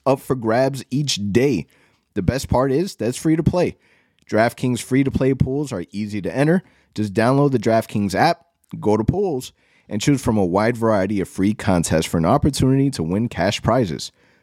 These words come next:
All you have to do is answer a handful of questions around what you think is gonna happen during that day's basketball games and track your results throughout the evening. Questions will range from which team will hit the most threes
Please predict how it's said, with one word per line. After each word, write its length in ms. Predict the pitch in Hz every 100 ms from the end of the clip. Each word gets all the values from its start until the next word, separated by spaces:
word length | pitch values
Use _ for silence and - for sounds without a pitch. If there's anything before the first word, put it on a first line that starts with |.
| _ -
All 120 | 104
you 120 | 117
have 120 | 120 -
to 60 |
do 300 | 110 131 190 - _
is 100 | 95
answer 240 | 92 92 76
a 100 | 71
handful 440 | 78 107 110 139
of 80 | 139
questions 400 | - 101 - 95
around 300 | 85 80 76
what 140 | 80
you 220 | 71 87 135
think 380 | - 139 160 -
is 120 | 92
gonna 220 | 90 87
happen 420 | 85 113 - 139
during 380 | 123 104 110 95
that 360 | 85 101 - 98
day's 320 | 101 110 110
basketball 460 | 67 65 - 80 80
games 440 | 95 135 165 - _ - - -
and 100 | 151
track 260 | 160 165
your 100 | 147
results 380 | 135 123 147 -
throughout 280 | 113 113 123
the 80 | 131
evening. 360 | 143 90 64 - _ _ _ -
Questions 440 | 160 156 165 147
will 120 | 120
range 340 | 104 143 160 151
from 240 | 101 92
which 240 | 120 143
team 240 | - 143 139
will 120 | 117
hit 180 | 127 -
the 60 |
most 320 | 98 120 110 -
threes 440 | 151 165 170 -